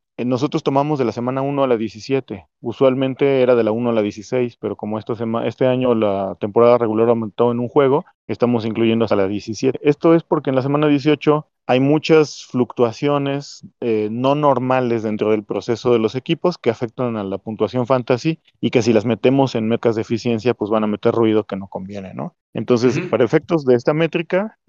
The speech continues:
Speaker 1: Lamar Jackson se pierde los últimos cuatro juegos de la temporada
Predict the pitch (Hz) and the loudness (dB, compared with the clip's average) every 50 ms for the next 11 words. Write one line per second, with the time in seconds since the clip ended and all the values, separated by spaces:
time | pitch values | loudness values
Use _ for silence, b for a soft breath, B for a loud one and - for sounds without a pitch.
0 | _ - 113 110 113 120 117 120 127 - - 127 - - - 127 127 123 117 110 | _ -10 -8 -4 -2 0 0 0 -2 -2 -4 -8 -10 -6 -2 0 0 2 2 0
1 | 92 - 117 113 135 117 113 101 - _ - 117 110 - 117 110 - 117 117 110 | -2 -4 -6 -6 -6 -6 -6 -8 -6 _ 0 0 0 0 -4 -6 -4 -4 -4 -4
2 | 104 120 117 113 - - 120 120 - 139 139 147 143 147 185 226 | -2 -2 -4 -4 -6 -8 -8 -6 -4 -2 0 0 0 0 -2 -4